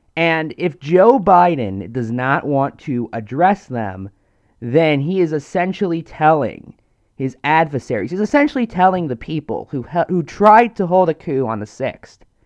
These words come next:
that he is on their side. That's how it is right now. Either Joe Biden does something or he says he's on their side.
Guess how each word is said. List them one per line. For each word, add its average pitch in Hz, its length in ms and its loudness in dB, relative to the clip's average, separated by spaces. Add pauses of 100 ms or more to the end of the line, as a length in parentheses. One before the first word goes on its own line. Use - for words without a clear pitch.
(540)
that 117 580 2 (840)
he 196 340 -2
is 165 140 6
on 156 240 2
their 123 180 2
side. - 540 -8 (840)
That's 160 420 2
how 170 240 2
it 139 80 0
is 110 200 -2
right 98 220 -8
now. 95 220 -10
Either 139 240 0
Joe 156 300 2
Biden 175 400 2
does 175 260 4
something 113 500 -6
or 117 120 -6
he 139 160 -6
says 127 180 -4
he's 110 100 -6
on 107 200 -6
their 87 120 -8
side. 67 480 -12